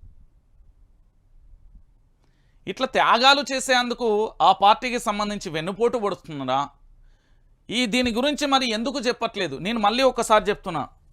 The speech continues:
మాస్క్ లేదా? రైట్, మాస్క్ పెట్టుకొని ఒక రాజకీయం, మాస్క్ తీసుకొని ఇంకొక రాజకీయం, చీకటి రాజకీయం ఒకవైపు,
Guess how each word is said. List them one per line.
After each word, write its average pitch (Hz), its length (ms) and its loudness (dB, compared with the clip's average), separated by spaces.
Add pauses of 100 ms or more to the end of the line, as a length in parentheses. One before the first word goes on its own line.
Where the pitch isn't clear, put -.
మాస్క్ 127 360 -8 (920)
లేదా? 104 220 -18 (540)
రైట్, 156 260 -2 (140)
మాస్క్ 240 480 4
పెట్టుకొని 247 420 2
ఒక 220 200 -4
రాజకీయం, 170 640 0 (300)
మాస్క్ 233 500 4
తీసుకొని 220 420 -6
ఇంకొక 196 280 -2
రాజకీయం, 131 520 -2 (420)
చీకటి 269 400 0
రాజకీయం 190 640 -2
ఒకవైపు, 180 640 -4